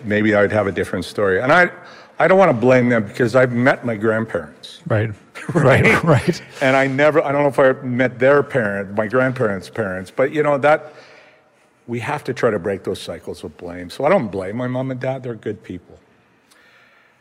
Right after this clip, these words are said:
Speaker 1: But nevertheless, at about age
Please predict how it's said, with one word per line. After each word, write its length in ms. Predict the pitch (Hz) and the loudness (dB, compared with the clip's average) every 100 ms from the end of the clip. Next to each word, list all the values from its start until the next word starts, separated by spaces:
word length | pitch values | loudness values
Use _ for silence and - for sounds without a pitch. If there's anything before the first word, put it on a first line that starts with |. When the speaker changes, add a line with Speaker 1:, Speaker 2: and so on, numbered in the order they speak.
| _ _ 120 | _ _ 2
Speaker 1:
But 420 | 120 123 - - | 2 2 -6 -4
nevertheless, 720 | 127 135 123 117 117 113 - | 0 2 4 4 4 2 -2
at 80 | 110 | -2
about 260 | 104 113 | 2 4
age 480 | 117 123 123 107 | 4 4 2 0